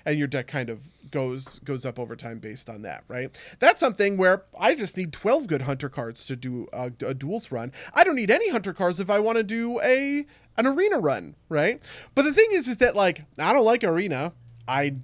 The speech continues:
well, I actually do sort of like Duels, but, uh, only in, only in sort of moderation.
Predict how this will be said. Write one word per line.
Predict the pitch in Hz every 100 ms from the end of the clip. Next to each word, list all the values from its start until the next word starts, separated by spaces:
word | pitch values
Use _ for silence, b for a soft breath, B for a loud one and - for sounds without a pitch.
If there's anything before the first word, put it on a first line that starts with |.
| - _ -
well, | 160 180 302
I | 320 294
actually | 285 -
do | 175 208
sort | - 190
of | 160
like | 156 143 151
Duels, | 156 165 143 135 139
but, | 131 139 127 - - -
uh, | 73 127 170
only | 180 180 165
in, | 147 143 -
only | 175 175
in | 143
sort | 135 156
of | 131
moderation. | 123 131 120 120 123 - 85 131